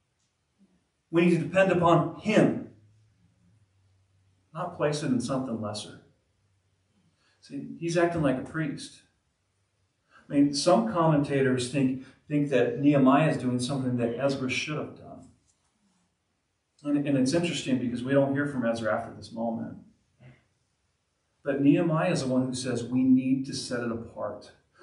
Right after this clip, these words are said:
God can't just be in the temple. We need him everywhere in our lives." And so they start to dedicate. And, and the way they do it is, is really cool. The way that Nehemiah dedicates,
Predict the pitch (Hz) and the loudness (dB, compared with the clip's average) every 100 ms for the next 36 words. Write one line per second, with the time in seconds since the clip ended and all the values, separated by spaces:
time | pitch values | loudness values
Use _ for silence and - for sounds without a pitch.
0 | - 156 147 143 - - 165 165 170 151 | -8 2 4 4 0 -4 -2 -2 -2 -2
1 | - 151 139 139 135 - 156 139 127 120 | -2 -2 0 2 2 0 0 0 0 -2
2 | 123 147 160 156 151 147 - 185 180 170 | 2 6 6 6 4 4 2 2 2 2
3 | 185 170 165 165 160 143 127 117 117 120 | 0 4 6 6 4 2 2 2 2 2
4 | 113 101 - - - - _ - - - | 0 -2 -10 -14 -16 -18 _ -20 -20 -20
5 | _ _ _ _ _ _ _ _ _ _ | _ _ _ _ _ _ _ _ _ _
6 | - - - - 143 135 135 131 - 135 | -2 0 2 4 4 4 2 2 4 2
7 | 120 127 123 123 123 107 101 - - - | 2 -2 0 0 0 -4 -6 -8 -18 -20
8 | - _ _ _ _ _ - 151 156 156 | -20 _ _ _ _ _ -2 4 4 6
9 | 165 156 165 180 143 - 226 185 160 147 | 4 4 6 6 6 4 2 4 2 2
10 | 147 135 - 143 139 131 170 175 175 147 | 0 0 -2 -6 -6 2 6 6 4 2
11 | 135 - - - _ _ 147 170 175 170 | 0 -2 -8 -18 _ _ 2 4 6 6
12 | 143 165 160 156 170 170 160 151 147 151 | 4 4 6 6 6 6 4 0 0 -2
13 | 143 - - | -2 -4 -10